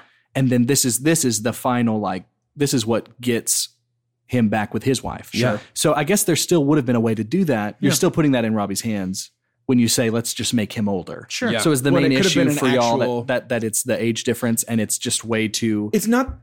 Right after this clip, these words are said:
Speaker 3: it's not the idea of a young boy having a crush on an older girl that bothers me, 'cause that happened all the time when you're thirteen years old
Speaker 1: Sure,
Speaker 3: or
Speaker 1: right.
Speaker 3: whatever. That's, that's not the issue. For me, it's just like there's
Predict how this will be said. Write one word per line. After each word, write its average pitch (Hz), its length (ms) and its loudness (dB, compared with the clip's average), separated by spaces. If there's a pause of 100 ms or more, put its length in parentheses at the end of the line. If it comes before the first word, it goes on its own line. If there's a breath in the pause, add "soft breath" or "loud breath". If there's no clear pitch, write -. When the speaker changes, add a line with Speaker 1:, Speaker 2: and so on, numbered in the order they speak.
(100)
Speaker 3:
it's 190 120 -2
not 262 120 2
the 262 120 2
idea 196 240 4
of 165 160 0
a 147 80 4
young 156 200 2
boy 156 140 2
having 156 240 2
a 131 60 0
crush 139 240 -2
on 131 100 -2
an 127 140 -2
older 127 160 2
girl 120 180 0
that 107 140 -4
bothers 85 360 -4
me, 85 140 -10
'cause 151 200 -4
that 143 200 0
happened 127 320 -2
all 117 100 0
the 110 60 -4
time 113 300 -2
when 104 120 -2
you're 101 140 -4
thirteen 110 400 -4
years 104 160 -6
old 110 80 -2
Speaker 1:
Sure, 127 160 2
Speaker 3:
or - 40 2
Speaker 1:
right. - 20 4
Speaker 3:
whatever. 143 360 2
That's, 185 260 0
that's 196 200 -2
not 185 140 0
the 131 120 -2
issue. 113 180 -4
For 165 120 -2
me, 185 120 2
it's 190 140 -4
just 202 140 -2
like 175 180 -4
there's 160 280 -2